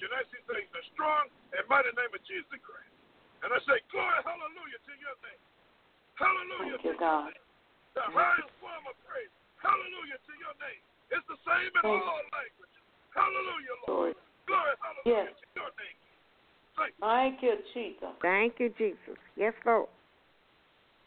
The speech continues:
Speaker 3: Thank you, Jesus.
Speaker 1: Yes, sir. Yes, sir.
Speaker 2: Glory to God.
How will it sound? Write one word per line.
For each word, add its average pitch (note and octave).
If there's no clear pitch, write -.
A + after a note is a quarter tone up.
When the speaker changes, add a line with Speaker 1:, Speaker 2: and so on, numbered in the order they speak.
Speaker 3:
Thank A#3
you, D#3+
Jesus. -
Speaker 1:
Yes, -
sir. F4
Yes, A#3
sir. -
Speaker 2:
Glory G3
to F3
God. D3+